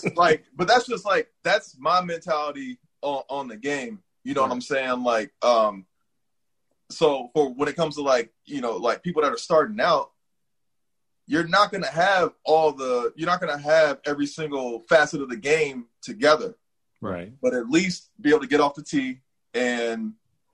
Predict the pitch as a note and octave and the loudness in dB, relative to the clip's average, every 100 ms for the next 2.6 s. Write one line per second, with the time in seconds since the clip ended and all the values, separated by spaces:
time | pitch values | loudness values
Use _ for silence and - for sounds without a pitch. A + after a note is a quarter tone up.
0 | _ C#3 C3 G#2+ A#2 C3+ B2+ C3 C3 - | _ -6 -2 0 4 4 4 -4 -4 -4
1 | B2+ A#2 B2+ A#2 G#2+ A2+ B2+ G#2+ F2+ _ | -6 -4 -4 -4 -8 -2 0 0 -4 _
2 | _ _ - - - - | _ _ 0 0 0 -8